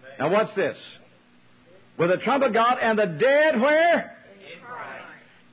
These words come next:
Speaker 1: Now notice, the dead in Christ, those that have died in Christ. You know who those are?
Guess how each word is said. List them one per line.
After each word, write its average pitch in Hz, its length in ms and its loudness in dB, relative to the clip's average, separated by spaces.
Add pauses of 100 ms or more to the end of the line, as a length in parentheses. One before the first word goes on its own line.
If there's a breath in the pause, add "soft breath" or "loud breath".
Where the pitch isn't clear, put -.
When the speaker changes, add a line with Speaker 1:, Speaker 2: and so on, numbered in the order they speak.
(140)
Speaker 1:
Now 196 120 0
notice, 285 360 2
the 214 80 -2
dead 277 280 0
in 277 140 -2
Christ, 214 440 0
those 294 400 2
that 226 140 0
have 190 220 -4
died 254 380 0
in 254 200 -4
Christ. 233 580 0
You 190 80 -4
know 214 140 0
who 247 80 -4
those 247 220 2
are? 262 320 -2